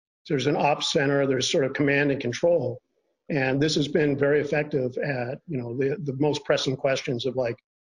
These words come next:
life, safety, continuity. And, and, and so we learned a lesson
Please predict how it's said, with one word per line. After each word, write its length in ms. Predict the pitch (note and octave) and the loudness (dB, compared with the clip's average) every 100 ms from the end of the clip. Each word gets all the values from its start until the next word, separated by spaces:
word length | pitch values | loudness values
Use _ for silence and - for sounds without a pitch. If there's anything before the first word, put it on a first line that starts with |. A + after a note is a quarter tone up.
| _ | _
life, 300 | C#3+ C#3+ C#3+ C#3 - | 0 2 2 -2 -6
safety, 800 | - - C3+ C3+ - C3 B2+ B2+ _ _ _ | -4 0 0 0 -2 0 0 -4 _ _ _
continuity. 880 | - C#3+ D3 C3+ C3 C3 B2 A#2+ B2 - _ _ - | 0 0 2 0 2 2 0 -2 -6 -12 _ _ -6
And, 180 | C3+ C3+ | -2 0
and, 360 | C#3 C3 C3 | 0 0 0
and 220 | C#3 D3 B2+ | 0 -2 0
so 460 | E3+ C#3+ C3+ D#3 G#3+ G3 G#3 | 2 2 2 0 -2 -2 0
we 140 | D#3+ | 2
learned 320 | D3+ F3+ F#3 | 2 2 2
a 60 | D3+ | 2
lesson 360 | D3 E3+ - | 2 0 -4